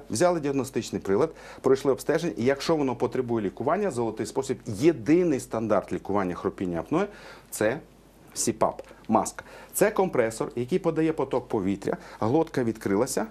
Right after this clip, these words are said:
і ви спокійно спите. Результат — стовідсотковий.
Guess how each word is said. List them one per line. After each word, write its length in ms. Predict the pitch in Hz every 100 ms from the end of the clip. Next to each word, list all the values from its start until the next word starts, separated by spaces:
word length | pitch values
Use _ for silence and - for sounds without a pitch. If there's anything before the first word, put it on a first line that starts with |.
| -
і 80 | 107
ви 100 | 110
спокійно 460 | 101 - 123 147
спите. 400 | 143 - - - - - - -
Результат — 500 | 107 117 131 175 196 - - - - - -
стовідсотковий. 800 | - 151 156 - - 82 80